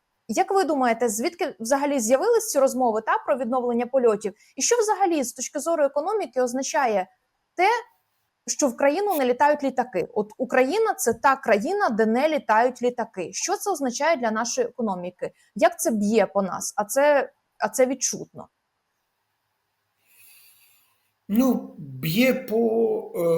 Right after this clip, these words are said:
Speaker 2: логістиці людей, в першу чергу, б'є по, е, перевозці термінових вантажів.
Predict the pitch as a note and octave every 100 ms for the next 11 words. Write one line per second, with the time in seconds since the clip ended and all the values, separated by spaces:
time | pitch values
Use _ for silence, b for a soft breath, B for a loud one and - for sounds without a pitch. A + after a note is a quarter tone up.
0 | E3+ E3+ F3+ F#3+ B3 A#3+ A#3 - A3 G#3+
1 | G3 C4+ D#4+ A#3+ - A#3+ - - - G3+
2 | G3+ F#3 E3 E3 D#3+ D#3+ G3+ G3+ G3+ E3
3 | D#3+ D#3 D3+ - - - - - - E3+
4 | E3+ F3+ F3+ - - E3 D3 C#3 C3+ -
5 | E3 E3+ E3+ D#3 D3+ - D#3 D3+ E3 D#3+
6 | D4 E4 -